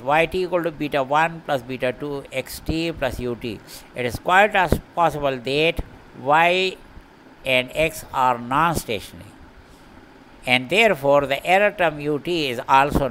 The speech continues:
non-stationary। और जब वो non-stationary है तो एरर टर्म आज का वो पिछले एरर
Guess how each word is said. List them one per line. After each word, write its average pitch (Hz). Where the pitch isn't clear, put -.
non-stationary। 110
और 117
जब 131
वो 127
non-stationary 160
है 92
तो 135
एरर 214
टर्म 196
आज 196
का 160
वो 143
पिछले 170
एरर 147